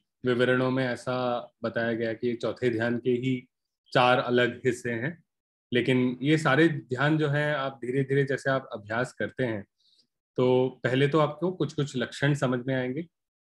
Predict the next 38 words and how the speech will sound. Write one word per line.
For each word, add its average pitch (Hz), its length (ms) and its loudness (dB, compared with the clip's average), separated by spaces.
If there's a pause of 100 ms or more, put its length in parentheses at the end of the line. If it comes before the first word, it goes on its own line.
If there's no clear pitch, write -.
(260)
उसके - 300 -2
बाद 135 380 4
धीरे-धीरे 135 420 2
जैसे 139 220 0
आपकी 139 340 -4
कुशलता 123 440 0
बढ़ती 131 320 -2
है, 139 180 2
तो 139 120 0
आप 135 280 0
एक-एक 139 320 0 (120)
ध्यान 120 240 0
में 147 440 2 (560)
आप 139 240 0
खुद, 147 240 2 (180)
अ, 113 140 -4
निर्णय 123 340 2
ले 135 140 2
सकते 135 260 -4
हैं 135 80 -2
कि 143 80 -2
इस 135 80 0
ध्यान 117 280 -4
में 135 180 0
मैं 127 200 -2
बैठूंगा 127 440 0
इतने 127 280 -2
समय 110 260 -6
के 95 140 -18
लिए। - 140 -20 (540)
कि 120 180 2
आप 120 340 2
ये 127 140 2
कह 123 140 0
सकते 123 340 -4
हैं 127 120 -2
कि 131 100 -4
आप 127 260 -2